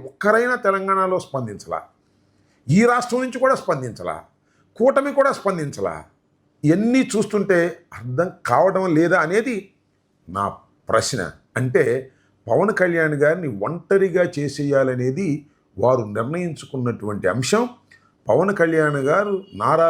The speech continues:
లోకేష్కు అడ్డం కాబట్టి ఆయన సైజును తగ్గించాలని కూటమి, ముఖ్యంగా తెలుగుదేశం పార్టీ భావిస్తున్నది. నిజంగా పవన్ కళ్యాణ్ గారు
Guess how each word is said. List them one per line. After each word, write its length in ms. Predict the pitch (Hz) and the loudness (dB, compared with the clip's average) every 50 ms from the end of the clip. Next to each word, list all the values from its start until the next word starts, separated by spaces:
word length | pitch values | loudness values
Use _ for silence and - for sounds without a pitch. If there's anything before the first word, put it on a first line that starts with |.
| 156 | 2
లోకేష్కు 540 | 143 135 143 143 143 - 139 127 - - - - - | 0 -2 -4 -4 -4 -6 -8 -8 -8 -10 -14 -6 -6
అడ్డం 300 | 95 107 123 143 175 180 165 | -4 -2 2 2 2 4 4
కాబట్టి 440 | 156 147 139 139 143 139 - 220 226 226 - _ _ _ _ _ _ _ - | 4 4 4 2 0 -2 -4 -8 -10 -10 -12 _ _ _ _ _ _ _ 0
ఆయన 280 | 90 107 110 107 107 104 98 | 2 2 2 0 -2 -6 -8
సైజును 500 | - - - 147 185 190 180 190 170 143 | -6 0 2 2 2 2 0 -2 -4 -4
తగ్గించాలని 840 | - - 131 131 139 165 190 175 - 156 147 135 131 131 131 156 190 220 208 - _ _ _ _ _ _ _ _ | -2 -2 -2 0 0 -2 -2 -2 0 2 2 2 2 0 0 -2 -4 -8 -10 -12 _ _ _ _ _ _ _ _
కూటమి, 460 | - 147 165 180 180 180 165 165 175 196 220 - - _ - 104 | 2 2 2 4 4 2 0 0 -2 -4 -4 -6 -12 _ -14 -10
ముఖ్యంగా 500 | 117 123 - - - 170 156 151 147 143 | -10 -10 -8 -2 -2 0 2 4 2 2
తెలుగుదేశం 600 | 143 - 127 135 147 151 151 143 135 135 135 123 117 | 2 0 -2 -2 0 0 0 0 0 -2 -2 -4 -4
పార్టీ 400 | - - 120 120 117 - 151 156 175 - - _ - 80 76 | 0 0 0 0 0 0 -4 -4 -4 -4 -12 _ -20 -20 -10
భావిస్తున్నది. 1000 | - - 123 139 151 139 139 131 - - - 120 127 120 120 117 110 110 127 120 101 90 78 - _ _ _ _ _ _ _ - | -2 2 2 2 2 2 -2 -8 -8 -10 -10 -8 -6 -4 -4 -4 -4 -2 -4 -4 -4 -6 -8 -12 _ _ _ _ _ _ _ -6
నిజంగా 400 | - 123 120 139 175 196 202 185 160 165 170 131 | -2 0 2 2 2 4 2 2 2 0 -2 -4
పవన్ 240 | 127 123 139 151 147 | -4 -2 -2 -2 0
కళ్యాణ్ 340 | - 151 151 151 147 147 143 | 0 2 2 2 0 0 0
గారు 260 | 147 151 147 131 | -2 -2 0 -2